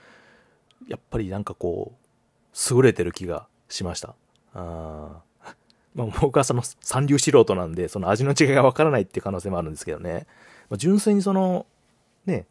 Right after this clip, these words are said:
まあ、日本人の好みの味ってのもあると思うんですけど、うん、その出汁というか、この基本の仕込みの段階のものっていうのはね、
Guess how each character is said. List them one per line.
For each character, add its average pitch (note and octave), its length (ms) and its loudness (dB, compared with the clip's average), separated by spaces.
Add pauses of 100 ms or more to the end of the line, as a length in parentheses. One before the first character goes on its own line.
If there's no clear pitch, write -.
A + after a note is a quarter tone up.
(100)
ま C3 100 -4
あ、 A2+ 40 -4
日 B2+ 100 -4
本 E3+ 220 -2
人 D#3+ 120 -6
の D3+ 80 -4
好 - 280 2
み A2+ 100 2
の F#2 80 0
味 F2+ 160 -4
っ - 20 -6
て - 160 -10
の F#2 80 -6
も G2 60 -8
あ F#2+ 40 -6
る F#2 60 -8
と F2+ 140 -10
思 E2+ 160 -10
う - 20 -14
ん E2+ 60 -14
で E2 80 -14
す - 80 -20
け - 60 -10
ど、 G#2+ 220 -2 (1160)
う F#2+ 40 -12
ん、 F2+ 440 -10 (340)
そ - 180 -14
の G2+ 140 -8
出 G2+ 160 -6
汁 - 180 -8
と G2+ 120 0
い E2+ 60 0
う E2 60 -4
か、 - 100 -10
こ - 100 -12
の F#2+ 80 -12
基 - 120 -6
本 F3 280 2
の D#3+ 100 0
仕 - 140 -2
込 - 140 0
み F3 100 4
の D#3 260 0 (440)
段 C#3 180 -4
階 C3 140 -2
の A#2+ 260 -2 (1400)
も A2+ 140 0
の A#2 100 2
っ A2 80 -6
て - 180 -10
い F2 40 -4
う - 20 -6
の E2 100 -10
は D2+ 60 -14
ね、 D#2 560 -18